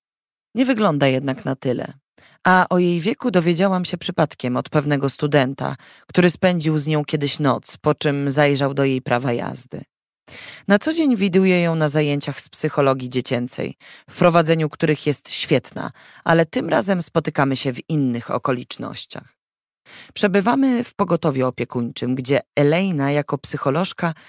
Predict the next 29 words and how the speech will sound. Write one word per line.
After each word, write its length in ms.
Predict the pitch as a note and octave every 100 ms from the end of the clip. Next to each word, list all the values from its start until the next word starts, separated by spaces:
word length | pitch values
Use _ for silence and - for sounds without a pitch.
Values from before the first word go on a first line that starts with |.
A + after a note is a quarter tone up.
| -
ocenia 380 | - D4+ B3+ G#3+
stan 360 | F#3+ D3 C#3 C3+
Josie. 380 | B2+ C#3 - - - _ _ _ _ _ _ - - -
Kiedy 220 | F#3+ F3
patrzę 340 | - - -
na 120 | F#3+
tę 120 | D#3+ D3+
kobietę, 520 | C3+ D3 G#3+ E3 D#3 - _
dochodzę 400 | D#3+ E3 - G#4+
do 100 | B3
wniosku, 420 | G3 F#3+ F#3 - F3+
że 140 | E3
chciałabym 580 | - F3 E3+ D3 C#3+ C#3+
być 200 | C#3+ -
podobna 460 | D3+ C#3+ C3+ C3
do 200 | A#2+ A#2+
niej. 300 | - - - - _ _ _
Jest 340 | D3 D#3 - -
spokojna, 760 | - - D#3 C#3+ A#2+ B2 B2+ - - -
zawsze 340 | - E3+ - D#3
opanowana, 760 | C#3+ C#3 C3+ C3 C#3 D#3 C3+
elegancka 720 | C#3 D3+ D3 C3+ C3+ - D#3 - - - _
i 300 | E3 G3 F#3+
wygląda, 420 | F3+ F3+ A3+ -
jakby 340 | A3+ F#3+ D3 -
urodziła 500 | E3 D#3+ C#3+ D3 C3
się 140 | C3
w 60 | -
szpilkach. 760 | - B2 - - - - -